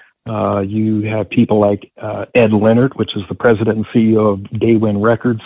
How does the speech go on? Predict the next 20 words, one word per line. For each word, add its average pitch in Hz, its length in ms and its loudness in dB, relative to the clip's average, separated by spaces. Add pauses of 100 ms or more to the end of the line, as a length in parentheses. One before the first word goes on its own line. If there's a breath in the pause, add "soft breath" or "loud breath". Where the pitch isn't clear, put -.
(680 loud breath)
Uh, 107 120 -4
you 98 160 0
had 98 180 -8
Cross-, 117 400 0 (420)
uh, 123 60 -6
was 107 180 -8
it - 80 -12
Crossroads 117 680 0
Label 139 320 2
Group 127 260 2
out 117 80 0
of 110 60 0
North 117 240 0
Carolina 120 480 0
that 104 140 -8
brought 110 180 2
a 107 40 2
lot 107 200 0
of 92 100 -8
bluegrass 127 520 0